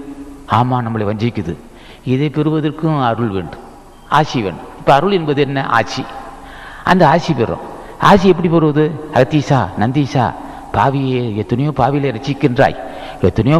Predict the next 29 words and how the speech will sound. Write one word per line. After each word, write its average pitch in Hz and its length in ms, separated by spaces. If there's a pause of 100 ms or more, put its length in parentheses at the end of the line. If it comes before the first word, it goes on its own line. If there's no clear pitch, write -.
பாவிகளை 147 400
ஐயா 139 140
உன் 131 140
ஆசி 131 260
பெற்றிருக்கிறான், 135 600 (440)
நானும் 139 340
பாவிதான், 139 440 (360)
எனக்கு 104 280
நீ 113 100
என்னை 110 220
மனமிறங்கி 135 460
அருள் 139 280
செய்ய 139 120
வேண்டும்" 123 280 (280)
என்று 156 220
கேட்டா 175 520 (280)
என்ன 123 220
செய்வான்? - 240
அருள் 113 240
செய்வான். - 260 (460)
அந்த 156 200
அருள் 185 160
என்ன 165 160
செய்யும்? 151 380
தன்னை 120 260
பற்றி 120 260
அறியக்கூடிய 123 360
தகைமை 135 300
உண்டாக்கும், 131 480